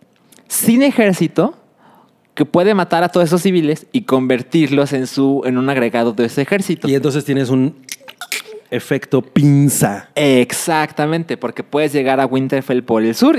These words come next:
Speaker 1: y por
Speaker 2: Y
Speaker 1: el
Speaker 2: por el
Speaker 1: norte.
Speaker 2: norte.
Speaker 1: Ahora, eso, eso es una, eso es una, eh, es como un argumento chingón. Otro argumento chingón. En la temporada dos, episodio diez,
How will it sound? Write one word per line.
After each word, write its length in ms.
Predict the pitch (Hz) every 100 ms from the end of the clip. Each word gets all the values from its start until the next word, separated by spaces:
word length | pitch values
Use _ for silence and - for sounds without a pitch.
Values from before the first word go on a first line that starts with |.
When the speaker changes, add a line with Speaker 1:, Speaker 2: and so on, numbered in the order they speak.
| -
Speaker 1:
y 120 | 131
por 180 | 117 104
Speaker 2:
Y 40 |
Speaker 1:
el 60 | 107
Speaker 2:
por 80 | 113
el 100 | 117
Speaker 1:
norte. 300 | 120 101 95
Speaker 2:
norte. 60 | 95 - _ _ _ _ _ - -
Speaker 1:
Ahora, 540 | 110 120 120 107 92 _ _
eso, 260 | 147 165 190
eso 160 | 170
es 80 | 180
una, 180 | 185 185
eso 200 | 165 160
es 80 | 175
una, 440 | 175 170 151 - _ 151
eh, 460 | 143 131 123 120 131
es 100 | 131
como 100 | 180
un 60 |
argumento 300 | 180 156 147
chingón. 400 | - 131 120 117 - - -
Otro 180 | - 214
argumento 320 | 190 180 175
chingón. 420 | 185 - 151 143 127 _ - -
En 120 | 147
la 80 | 151
temporada 680 | 165 165 170 170 214 240 208
dos, 420 | 180 175 185 -
episodio 720 | 135 135 127 123 165 156 165 143
diez, 480 | 175 330 - -